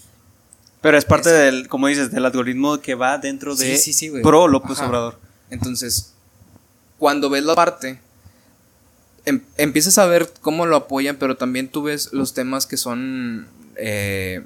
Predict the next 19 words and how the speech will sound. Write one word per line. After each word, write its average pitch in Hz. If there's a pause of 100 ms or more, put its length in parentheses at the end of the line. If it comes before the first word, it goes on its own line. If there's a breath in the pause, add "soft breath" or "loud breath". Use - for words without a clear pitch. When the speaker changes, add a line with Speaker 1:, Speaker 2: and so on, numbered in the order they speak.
Speaker 2:
muy 147
parecidos 143
a 135
lo, 120
a 110
lo 107
que 107
yo 101
te, 110
a 101
lo 98
que 104
yo 101
estoy 107
tratando 110
también 95
de, 101
de 95
cambiar. 98